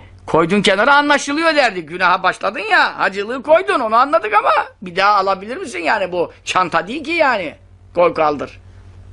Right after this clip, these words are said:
Dikkat, korumak lazım bunu. E, dört yüz kişiye şefaat hakkı da öyle her önüne gelen hacıya verilecek cinsten değil. Allah için hac yapan, umre yapan, anasının doğurduğu gün gibi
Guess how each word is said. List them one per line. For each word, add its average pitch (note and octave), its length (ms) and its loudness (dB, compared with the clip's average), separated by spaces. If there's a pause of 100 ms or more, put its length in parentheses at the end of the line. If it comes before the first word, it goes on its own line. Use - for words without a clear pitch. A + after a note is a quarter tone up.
(560)
Dikkat, C3 320 -2
korumak A#3 480 2
lazım C#4 360 2
bunu. E3 240 0 (280)
E, A#2+ 100 -8
dört F#3 220 2
yüz F#3 100 -2
kişiye F#3 320 0
şefaat F3+ 400 2
hakkı G#3 280 -4
da G#3 140 4
öyle F#3+ 240 0 (180)
her E3+ 160 -2
önüne D#3+ 220 -2
gelen D#3 240 -2
hacıya D3 420 0 (640)
verilecek D#3+ 440 2
cinsten F#3+ 420 -4
değil. G3+ 260 -2 (1080)
Allah F#3+ 380 4
için G3 200 -2
hac F3+ 280 -2
yapan, D3 260 -2
umre D3+ 260 -2
yapan, C3 300 -2 (440)
anasının A#3 800 2
doğurduğu F4 720 4
gün E4+ 240 2
gibi B3+ 400 0